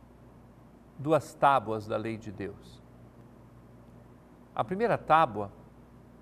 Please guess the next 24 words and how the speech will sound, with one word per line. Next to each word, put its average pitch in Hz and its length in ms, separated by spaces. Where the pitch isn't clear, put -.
diz 131 180
respeito 170 760
às 160 340
nossas 151 440
obrigações 135 760
para 113 300
com 104 160
Deus. 98 520
Amar 135 260
a 131 60
Deus 135 300
sobre 117 240
todas 113 360
as - 160
coisas, - 600
não 131 140
tomar 135 360
o 120 40
nome 123 200
de 110 120
Deus 117 280
em 107 120
vão, 151 340
guardar 135 720